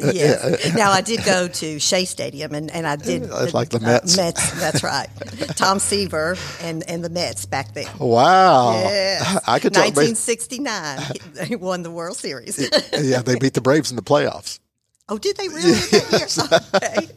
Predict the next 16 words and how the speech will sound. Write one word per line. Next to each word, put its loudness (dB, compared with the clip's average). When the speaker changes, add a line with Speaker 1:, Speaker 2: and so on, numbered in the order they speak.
Speaker 1:
I 0
did -8
not -4
know -2
that -4
at -8
that -4
year. -6
<laughs> -6
The 2
only 0
thing -6
I 0
knew -6
was -10
the -14